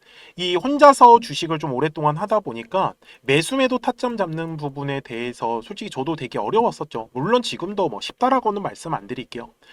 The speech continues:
근데 제가 기준점 하나는 정말 저한테 맞게 이렇게 쉽게 좀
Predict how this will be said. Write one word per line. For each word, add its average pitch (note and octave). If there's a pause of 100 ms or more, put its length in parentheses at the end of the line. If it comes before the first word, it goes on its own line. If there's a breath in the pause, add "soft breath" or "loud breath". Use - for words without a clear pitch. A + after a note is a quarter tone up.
(200 loud breath)
근데 G3+ (400 soft breath)
제가 F#3+
기준점 B3+
하나는 A3
정말 F3+
저한테 G3
맞게 B2
이렇게 C#3+
쉽게 G3+ (320)
좀 D3